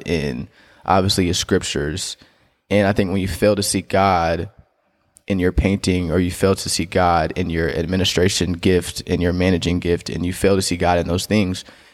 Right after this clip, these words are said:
you'll begin to try to, like, despise those gifts and try to tap into other ones to be seen or to be accepted by God, because God's only in those gifts, if that makes sense. Like, God, God, I, I, I, ev-, I very clearly see God in those gifts, so I wanna tap into those. But it's like,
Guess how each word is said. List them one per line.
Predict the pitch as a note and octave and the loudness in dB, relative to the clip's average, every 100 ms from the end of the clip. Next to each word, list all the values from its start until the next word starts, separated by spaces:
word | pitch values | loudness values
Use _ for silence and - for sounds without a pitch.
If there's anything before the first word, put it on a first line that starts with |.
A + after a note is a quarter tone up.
| - | 0
you'll | G#2 | 2
begin | G#2 G#2 G#2+ | 2 2 2
to | F#2+ | 2
try | - G2 | 0 0
to, | F2+ F#2 _ - - G#2 | 0 -6 _ -20 -4 -2
like, | F#2+ | -2
despise | G2+ G2 - F2+ G2 G2+ F#2 | -2 -2 0 2 2 2 2
those | F#2 G#2 G2 | 2 2 0
gifts | F#2 F#2 C#3+ - - _ - _ - | 0 0 0 -4 -14 _ -20 _ -6
and | G2 | 0
try | A2 | 2
to | F#2+ | 0
tap | - - F#2+ | 2 0 2
into | G2+ G2+ F2 | 0 0 0
other | F#2 D#2+ | 0 0
ones | - - - - | -4 -10 -12 -4
to | - | -2
be | - F#2+ | 0 -2
seen | - - A2 G#2+ F#2+ | -2 0 2 2 2
or | G2 | -2
to | - | -2
be | G2 F2+ | -4 -2
accepted | - - F2 G2+ F2+ | 0 0 2 0 -2
by | E2+ F2 | -4 0
God, | F2 E2+ | -2 -2
because | F#2+ G2 | -2 -4
God's | F2+ A2+ A#2+ - | 2 2 2 0
only | A#2+ C3 A#2+ | 2 4 4
in | G#2+ | 2
those | F2 D#2+ | 0 -2
gifts, | E2+ - - - | -6 -8 -8 -8
if | G#2 | -4
that | F2+ E2+ | -2 -4
makes | E2+ - | -6 -8
sense. | - - | -10 -6
Like, | - - - - - _ - | -8 -8 -20 -20 -20 _ -2
God, | G2+ - - | -2 -2 -2
God, | G2 G#2+ G#2 - - | 0 2 2 -2 -4
I, | G2 - | -2 0
I, | G2+ F2+ - | 0 -2 -2
I, | F#2+ D#2+ G#2 | -2 0 0
ev-, | A2 - - - _ - | 0 -2 -20 -20 _ -6
I | G2+ | -2
very | G2+ G#2+ | 2 0
clearly | - - A2+ G#2+ | 0 0 2 2
see | - G2 | 0 -2
God | F#2 F2+ | 0 0
in | G2 | 2
those | G2 F#2 | 0 0
gifts, | F2 F2 - | -4 -4 -6
so | - G2+ | -4 0
I | F#2+ | 2
wanna | G#2 G2+ | 2 0
tap | E2+ - F#2+ G2 | -2 0 0 0
into | E2+ - | -6 -2
those. | F2+ D#2+ | 0 0
But | - | -2
it's | G2 - | -2 0
like, | F2 - | -2 -4